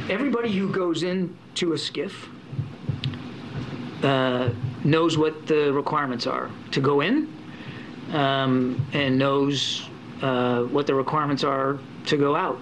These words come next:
Um, y-, you know, there's, you can't bring personal devices in, and, uh, you certainly can't, uh,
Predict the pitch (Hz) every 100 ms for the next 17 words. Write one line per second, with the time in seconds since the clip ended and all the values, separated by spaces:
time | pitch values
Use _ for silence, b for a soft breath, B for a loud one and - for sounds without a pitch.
0 | - B B B - 143 139 135 127 127
1 | B B - - 151 151 151 147 143 143
2 | 147 - 156 - 160 147 139 165 139 -
3 | - 156 135 139 143 139 131 - - -
4 | - 170 - 147 135 127 123 - - 123
5 | 127 120 262 135 127 123 131 127 127 139
6 | 127 160 160 151 139 151 151 - - -
7 | 156 143 135